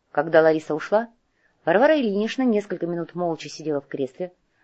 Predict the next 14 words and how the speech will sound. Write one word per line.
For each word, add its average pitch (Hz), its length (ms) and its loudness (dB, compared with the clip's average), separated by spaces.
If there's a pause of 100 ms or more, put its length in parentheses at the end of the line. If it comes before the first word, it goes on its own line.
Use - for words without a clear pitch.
(200)
задумчиво 202 500 0
разглядывая 170 640 0
свои 151 260 -6
ногти. 160 440 -10 (500)
Затем 196 300 0
взяла 220 280 6
авторучку 220 640 0 (120)
и 214 120 0
в 190 60 -4
графе 196 300 2
"Результаты 170 460 -2
исследований" 226 720 -2 (260)
решительно 208 500 -2
написала: 156 600 -2